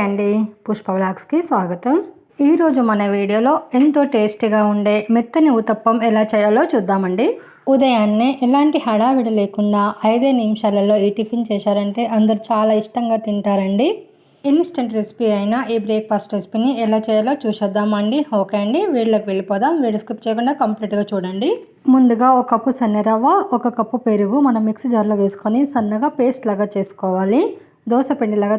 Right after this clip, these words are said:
చేసుకోవాలండి. ఇలా పిండి చేసుకొని మనం ఒక బౌల్లోకి తీసుకోవాలి. ఇప్పుడు ఇందులో ఒక కప్పు నీళ్లు పోసి బాగా కలిపేసుకోవాలి. పిండి కొద్దిగా జారుడుగానే ఉండాలండి, అప్పుడే ఊతప్పం మనకు కరెక్ట్గా వస్తుంది. ఇప్పుడు ఇందులో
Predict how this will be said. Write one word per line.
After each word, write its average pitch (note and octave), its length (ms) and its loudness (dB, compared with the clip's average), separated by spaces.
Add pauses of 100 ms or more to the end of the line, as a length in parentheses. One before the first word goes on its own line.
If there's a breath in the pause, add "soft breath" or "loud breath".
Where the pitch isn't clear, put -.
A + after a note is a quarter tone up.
చేసుకోవాలండి. F#3 720 -2 (1120)
ఇలా A3+ 260 -2
పిండి G#3+ 260 0
చేసుకొని G#3 480 -6 (160)
మనం G#3 180 -2
ఒక G#3 160 -8
బౌల్లోకి G#3+ 440 0
తీసుకోవాలి. F#3 600 -6 (180)
ఇప్పుడు C#4 220 -4
ఇందులో B3+ 280 0 (160)
ఒక A#3+ 200 -4
కప్పు A#3 300 -4
నీళ్లు C4 320 0
పోసి A3+ 340 -2 (200)
బాగా A3+ 280 2
కలిపేసుకోవాలి. G#3 880 -2 (1300)
పిండి D4 320 0
కొద్దిగా B3 260 -2
జారుడుగానే B3 560 0 (100)
ఉండాలండి, G#3+ 500 0 (120)
అప్పుడే C4 320 -2
ఊతప్పం B3 420 -2
మనకు A#3+ 240 -2
కరెక్ట్గా A3+ 480 -2
వస్తుంది. G#3 480 -4 (300)
ఇప్పుడు C#4 260 0
ఇందులో C4 300 2